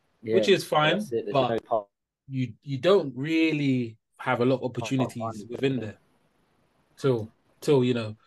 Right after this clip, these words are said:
Speaker 2: you start working at, I don't know, a Cat B, a Cat C kind of club. So it's interesting in terms of, like, it trying to achieve badges.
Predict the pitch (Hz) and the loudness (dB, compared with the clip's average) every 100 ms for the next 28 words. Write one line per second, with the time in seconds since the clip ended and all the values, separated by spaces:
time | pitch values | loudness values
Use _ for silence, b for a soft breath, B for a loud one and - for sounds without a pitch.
0 | - 117 - 131 117 113 120 110 101 92 | -12 -8 -2 0 0 -2 -4 -4 -8 -12
1 | - - 107 101 92 - - 113 - 120 | -16 -16 -12 -12 -14 -14 -12 -12 -10 -10
2 | 110 107 104 110 - - 110 98 _ _ | -8 -10 -12 -16 -16 -16 -16 -16 _ _
3 | _ - 110 104 - 117 - _ _ _ | _ -18 -14 -14 -10 -12 -12 _ _ _
4 | _ _ _ _ _ _ _ _ _ _ | _ _ _ _ _ _ _ _ _ _
5 | _ _ _ _ _ _ _ _ - 123 | _ _ _ _ _ _ _ _ -8 -6
6 | 139 143 117 - 95 _ _ 107 120 110 | -4 -6 -8 -10 -20 _ _ -14 -10 -10
7 | 104 104 95 _ - 110 - 117 104 - | -10 -12 -14 _ -20 -14 -8 -8 -6 -6
8 | 110 110 110 - 95 | -6 -6 -10 -10 -16